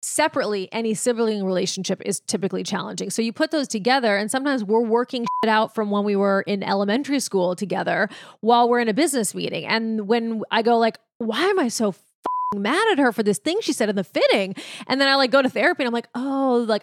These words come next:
that was me being, like, an eight-year-old working out my shit with Sarah from childhood." We obviously bring baggage into it that makes the working relationship harder.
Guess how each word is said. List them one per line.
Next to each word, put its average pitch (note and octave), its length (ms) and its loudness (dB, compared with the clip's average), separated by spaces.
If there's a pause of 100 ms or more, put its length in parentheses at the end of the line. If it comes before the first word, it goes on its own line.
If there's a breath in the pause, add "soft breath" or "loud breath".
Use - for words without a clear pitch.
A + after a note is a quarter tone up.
(160)
that A3+ 140 2
was C4+ 140 4
me B3+ 240 -2
being, A#3 260 0
like, A3+ 160 0
an G#3 60 2
eight-year-old G#3+ 520 2
working G#3 300 0
out G#3 140 -2
my G#3 80 0
shit G3+ 80 2 (180)
with G#3+ 120 0
Sarah G3 220 2
from G3+ 140 -10
childhood." B3 380 2 (300 loud breath)
We C#4+ 220 0 (100)
obviously D4 500 0
bring A3 340 -4
baggage G3 480 0
into F#3+ 360 -2
it F#3 180 -2 (280 loud breath)
that A3 320 4
makes A3+ 360 2
the A3 80 4
working A3+ 260 2
relationship F#3+ 540 -2
harder. A3+ 520 -2